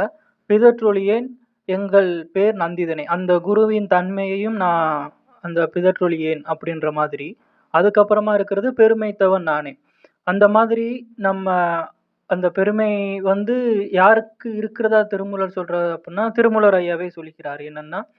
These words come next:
இத்தகைய தன்மையுடைய அந்த பேரருளான சிவத்தன்மையை வந்து நான் என்னை அறியாமலே சொல்றதை என்னைக்குமே நான் நிறுத்த மாட்டேன்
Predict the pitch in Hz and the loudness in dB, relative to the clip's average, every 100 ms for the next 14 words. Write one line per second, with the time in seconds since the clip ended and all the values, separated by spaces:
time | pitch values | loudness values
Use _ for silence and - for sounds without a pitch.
0 | _ _ _ _ - 208 220 220 220 214 | _ _ _ _ -12 -2 0 2 2 4
1 | 214 233 240 226 208 214 240 208 196 185 | 2 2 -4 -2 -2 0 0 -2 -2 -2
2 | 180 175 170 170 - _ - 196 208 202 | -2 0 -2 -4 -8 _ -2 4 6 6
3 | 190 180 180 180 196 180 160 147 - - | 4 -4 -4 -4 -6 -4 -6 -8 -12 -6
4 | 190 196 196 180 170 160 156 170 226 262 | -2 0 -2 -4 -8 -6 -6 -6 -8 -10
5 | _ _ - 185 185 180 190 180 208 226 | _ _ -4 0 0 0 2 2 4 2
6 | 220 240 233 202 196 196 214 190 196 202 | 2 -2 -2 -4 -2 -2 -2 -4 -6 -4
7 | 208 202 180 175 175 175 156 143 147 143 | -4 -2 -2 -4 -2 -2 -2 -6 -8 -8